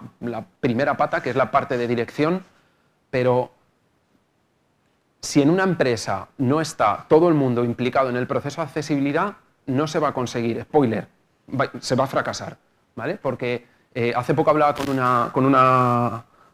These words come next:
amiga que trabaja en una empresa bastante grande y que me decía que le habían dicho que,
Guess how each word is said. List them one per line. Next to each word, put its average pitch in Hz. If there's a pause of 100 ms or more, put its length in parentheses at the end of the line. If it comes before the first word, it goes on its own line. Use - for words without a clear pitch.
amiga 175
que 120
trabaja 123
en 139
una 135
empresa 120
bastante 117
grande 165
y 175
que 127
me 110
decía 139
que 135
le 123
habían 127
dicho 143
que, 110